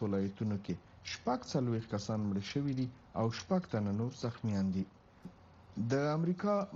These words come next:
مرکزي قومندانۍ یا سنټکام خبر ورکړی چې د دوه او شپږ سلنې ترمنځ ځواکونه او تجهیزات یې د افغانستان څخه ایستلي دي. دا نظامي مرکز چې د منځني ختیځ نه په افغانستان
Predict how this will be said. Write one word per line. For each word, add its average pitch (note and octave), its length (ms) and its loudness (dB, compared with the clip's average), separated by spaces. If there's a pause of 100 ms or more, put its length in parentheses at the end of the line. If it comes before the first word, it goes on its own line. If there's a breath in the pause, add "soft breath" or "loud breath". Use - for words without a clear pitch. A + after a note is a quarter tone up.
مرکزي D#3 400 0 (100)
قومندانۍ C3+ 580 2 (100)
یا C3+ 60 0 (120)
سنټکام C#3 520 -2 (120)
خبر C#3+ 320 0
ورکړی B2 380 -2 (400 loud breath)
چې A#2+ 80 -2 (120)
د C3 40 2 (160)
دوه F#3+ 280 2 (240)
او B2 80 2 (140)
شپږ F#3+ 220 -2 (120)
سلنې A#2+ 420 0
ترمنځ A#2+ 380 0
ځواکونه A2+ 460 0 (180)
او A3 60 2 (160)
تجهیزات A2+ 500 0 (100)
یې G2 80 2 (420 loud breath)
د - 20 0 (160)
افغانستان A2 640 -2
څخه - 180 -4 (160)
ایستلي F#2+ 460 -2
دي. F#2 80 -2 (680 loud breath)
دا C#3+ 80 4 (120)
نظامي D#3 380 0 (100)
مرکز D#3 320 0 (100)
چې - 160 -2
د C3+ 40 -2 (100)
منځني C3+ 460 0
ختیځ C#3 420 -2
نه C3+ 120 -2
په C3 120 0
افغانستان A#2 500 0